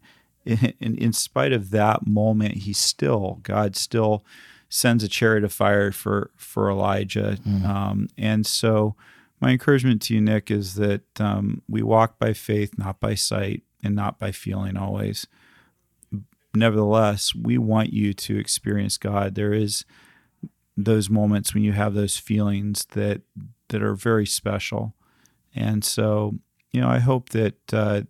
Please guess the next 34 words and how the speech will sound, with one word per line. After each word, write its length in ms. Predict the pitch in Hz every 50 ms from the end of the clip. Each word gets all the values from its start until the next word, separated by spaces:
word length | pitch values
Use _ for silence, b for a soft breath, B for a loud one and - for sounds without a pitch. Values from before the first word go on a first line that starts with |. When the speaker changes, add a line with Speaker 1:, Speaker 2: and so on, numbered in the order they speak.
| _
Speaker 1:
that 160 | - - 98 98
we 160 | 104 110 113
can 400 | - - 110 107 104 104 104 107 -
assist 520 | - 104 - - - 123 110 - - -
you 120 | 107 104 107
on 160 | 104 101 101
that 200 | 98 101 104 104
journey 320 | 101 - 104 104 104 104 101
that 180 | 95 101 101
you're 220 | - 98 98 104 104
on. 400 | 104 104 104 107 104 107 107 104 _ b b b b b b b b _
You're 140 | 127 101 101
not 220 | 101 104 110 113
alone. 560 | 110 107 107 107 107 107 107 107 107 110 104 b b b b b b b _
The 100 | - 107
best 320 | 95 - 113 110 110 - -
thing 140 | 120 110
you 100 | 107 107
can 160 | 101 - 104 101
do 140 | 104 101
is 100 | 101 98
put 220 | - - - 107 101
yourself 580 | 101 101 101 101 - - - 104 101 98 -
into 240 | 107 101 - - 104
a 40 | 101
community 680 | - - - - 104 101 104 104 104 104 104 104 104 104 107
of, 340 | 101 104 104 101 101 98 -
of 200 | - 101 104 98
believers 680 | 98 98 98 95 104 107 113 113 113 113 113 110 - -
who 120 | 110 101
can 180 | - - 101 98
walk 340 | 95 101 104 104 107 - -
alongside 760 | 107 107 107 104 104 - - - - 107 110 110 110 110 110
you, 280 | 113 113 113 113 113